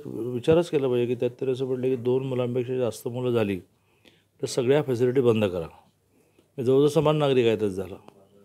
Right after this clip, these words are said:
मग समान नागरी कायद्याचा प्रस-,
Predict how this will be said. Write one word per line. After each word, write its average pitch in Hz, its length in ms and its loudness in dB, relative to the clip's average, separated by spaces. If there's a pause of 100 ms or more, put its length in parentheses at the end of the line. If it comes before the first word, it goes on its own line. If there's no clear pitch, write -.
(340)
मग 117 60 -10
समान 127 280 -4
नागरी 139 260 4
कायद्याचा 135 720 2
प्रस-, 131 420 -4